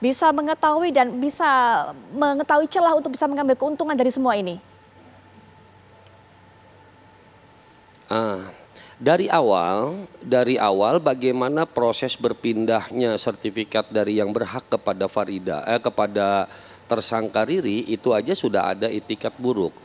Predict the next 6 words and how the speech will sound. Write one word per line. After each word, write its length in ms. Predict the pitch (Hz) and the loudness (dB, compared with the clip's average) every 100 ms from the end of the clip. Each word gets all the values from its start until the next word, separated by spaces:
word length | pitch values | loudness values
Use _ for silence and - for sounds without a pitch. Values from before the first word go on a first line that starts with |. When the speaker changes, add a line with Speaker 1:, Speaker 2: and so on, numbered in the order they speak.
| - - - - - - - - | -20 -20 -20 -20 -20 -20 -20 -16
Speaker 2:
Sudah 480 | - 131 131 127 120 | -2 2 4 2 0
ada 160 | 147 | 0
itikat 480 | 143 - 123 117 - | 0 -2 -2 -2 0
buruk 400 | 120 120 139 - | 0 2 0 0
yang 240 | 127 117 | -2 0
muncul. 720 | 135 139 139 131 139 101 69 | 2 2 0 0 2 2 0